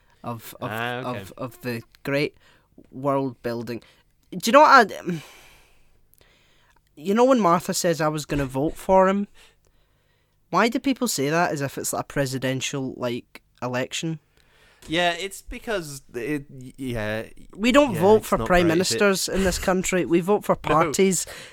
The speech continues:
Speaker 1: and then the
Speaker 2: Mm.
Speaker 1: parties get to choose. <laughs> It's so
Speaker 2: Mm.
Speaker 1: weird.
Speaker 2: Yeah, it, I mean, it, in theory, it works better than a presidential system, but in practice, it's much of a muchness, really,
Speaker 1: Yeah,
Speaker 2: between the two.
Speaker 1: but that's
Speaker 2: But, like,
Speaker 1: like,
Speaker 2: yeah.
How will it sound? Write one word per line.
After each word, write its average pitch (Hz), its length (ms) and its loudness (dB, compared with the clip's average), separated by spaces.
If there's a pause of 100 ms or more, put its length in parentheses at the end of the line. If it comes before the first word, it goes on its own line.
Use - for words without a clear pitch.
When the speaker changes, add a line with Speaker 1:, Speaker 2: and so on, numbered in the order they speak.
(100)
Speaker 1:
and 165 120 4
then 156 120 4
the 165 80 2
Speaker 2:
Mm. - 100 -12
Speaker 1:
parties 175 480 6
get - 280 2
to 160 100 -2
choose. 156 640 6
<laughs> - 60 -6 (720)
It's - 160 0
so 302 360 8
Speaker 2:
Mm. 226 80 -2
Speaker 1:
weird. 240 460 8 (600)
Speaker 2:
Yeah, 233 280 2
it, 233 320 -4
I - 20 -8
mean, 381 560 -8
it, - 60 -8 (280)
in 294 160 -2
theory, 175 480 -2
it 127 100 -4
works 190 420 0
better 95 500 -2
than 120 200 -4
a 123 60 -2
presidential 131 580 -6
system, - 480 -12 (460)
but - 300 4 (340)
in 160 440 0
practice, 151 500 4
it's 123 200 -4
much 127 220 -2
of 113 80 -8
a 110 60 -6
muchness, 110 500 -6
really, 262 140 6
Speaker 1:
Yeah, 226 160 10
Speaker 2:
between 107 140 0
the 95 80 -6
two. 95 340 -6
Speaker 1:
but 185 100 4
that's 208 260 10
Speaker 2:
But, 185 120 8
like, 220 220 8
Speaker 1:
like, - 260 -4
Speaker 2:
yeah. 156 320 0